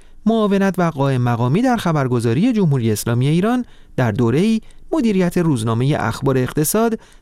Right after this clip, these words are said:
و ماهنامهٔ آفتاب را نیز بر عهده داشت. نشریاتی که در دههٔ هفتاد هر دو به محاق توقیف رفتند. نخستین مواجههٔ این روزنامه‌نگار و فعال سیاسی اصلاح طلب با دادگاه و محاکمه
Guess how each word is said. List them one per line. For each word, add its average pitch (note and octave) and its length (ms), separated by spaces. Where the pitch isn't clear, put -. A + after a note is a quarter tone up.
و E3 120
ماهنامهٔ A2+ 600
آفتاب A#3 500
را A3 100
نیز D#3 260
بر A#2 160
عهده G#2+ 220
داشت. - 320
نشریاتی B2+ 520
که D3 140
در C#3 160
دههٔ C#3+ 400
هفتاد A3 520
هر A3+ 200
دو B3+ 280
به F3+ 120
محاق C3+ 440
توقیف C#3+ 520
رفتند. - 340
نخستین G#3 400
مواجههٔ F3+ 580
این F3 160
روزنامه‌نگار B2 720
و F3+ 100
فعال D#3 400
سیاسی B2 500
اصلاح G3 280
طلب C#3 300
با C#3+ 120
دادگاه A#2 520
و A#3 140
محاکمه C3+ 640